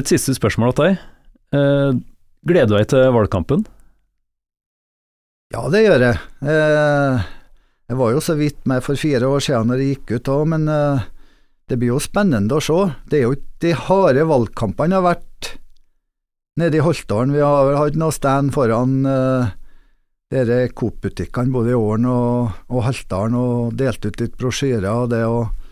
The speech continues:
Speaker 2: eh, det blir jo det samme i år. Du treffer jo folket, men det
Speaker 1: Mm.
Speaker 2: gjør du jo gjennom hele året ellers også, så det blir jo spennende å se. Og jeg håper jo at Senterpartiet kan gjøre et godt valg.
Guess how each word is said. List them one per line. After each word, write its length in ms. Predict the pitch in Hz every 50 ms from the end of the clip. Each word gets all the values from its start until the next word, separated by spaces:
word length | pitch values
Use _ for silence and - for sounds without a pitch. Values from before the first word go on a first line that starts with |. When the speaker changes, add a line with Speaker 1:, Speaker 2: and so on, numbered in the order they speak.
| - _ _ _ _ _ _ _ _ _ _ _
Speaker 2:
eh, 1000 | 120 117 117 117 113 110 107 104 98 98 92 90 - 73 69 76 78 80 82 98 110
det 100 | 131 139 127
blir 120 | 135 - 120
jo 40 | 139
det 100 | 160 165
samme 280 | - - 180 170 147 127
i 40 | 131
år. 120 | 147 160 156
Du 100 | 156 151
treffer 360 | - 170 185 - - - 123
jo 80 | 170 196
folket, 580 | - - 123 85 - - - 180 190 160 104 - -
men 140 | - 139 -
det 100 | 151 170
Speaker 1:
Mm. 40 | 196
Speaker 2:
gjør 140 | 175 135 117 113
du 40 | 135
jo 120 | 160 170
gjennom 240 | 156 127 127 143 151
hele 200 | 170 170 147 147
året 280 | 151 143 135 131 139 123
ellers 240 | 113 120 143 143 -
også, 140 | 165 170 160
så 140 | - 180 160
det 80 | 151 131
blir 140 | 127 120 139
jo 60 | 156
spennende 580 | - - - 202 202 196 165 123 104 98 107
å 120 | 127 143 147
se. 120 | - - 156 175 185 185 185 185 175 160 - - - - - - _ _ _ _ _ _ _ _ _ _ _ _ _ _ 147
Og 160 | 143 147 147 143
jeg 100 | 143 135
håper 380 | 165 175 175 135 - - - 95
jo 140 | 110 127 147
at 340 | 151 - - - - - - - _ _ _ _ _ _ _ _ _ _ _ _ _ _ _ -
Senterpartiet 800 | - 123 101 - - - - - 92 - - - 127 139 131
kan 160 | - 143 139 139
gjøre 200 | 131 127 123 120
et 120 | 123 - - - -
godt 240 | - 139 139 - -
valg. 260 | 135 165 185 196 135